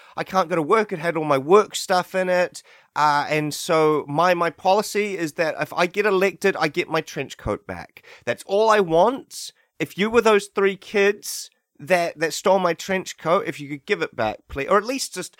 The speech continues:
you can have the trench coat. I just want the stuff that was in the trench coat back. The keys, the,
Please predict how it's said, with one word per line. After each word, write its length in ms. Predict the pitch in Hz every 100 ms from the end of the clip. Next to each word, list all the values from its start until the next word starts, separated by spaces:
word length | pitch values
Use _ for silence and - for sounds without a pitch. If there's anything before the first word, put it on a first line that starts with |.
| -
you 100 | 190
can 140 | 196 185
have 400 | 214 277 285 -
the 80 | 226
trench 520 | - 220 214 - -
coat. 280 | 139 110 107
I 80 | 156
just 180 | 180
want 140 | 202 175
the 60 |
stuff 340 | 175 - 170 -
that 120 | 170
was 180 | 156 -
in 360 | 170 180 170 139
the 80 | 139
trench 400 | - 156 - -
coat 300 | 156 135 -
back. 460 | 101 139 120 - -
The 80 |
keys, 540 | - - 175 165 151 127
the, 180 | 127